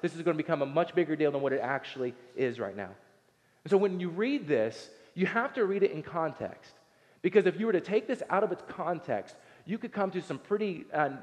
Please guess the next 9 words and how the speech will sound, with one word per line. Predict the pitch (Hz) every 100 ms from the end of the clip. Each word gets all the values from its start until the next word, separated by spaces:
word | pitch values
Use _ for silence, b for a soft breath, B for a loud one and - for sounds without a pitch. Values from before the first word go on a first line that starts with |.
| -
um, | 143 123 123 147
messed | 175 190
up | 185 160 165
in | 175
the | 175
gutter | 143 127 156 156 135
conclusions. | - 123 - 131 104 90 - - b b
And | 160
again, | 165 190 131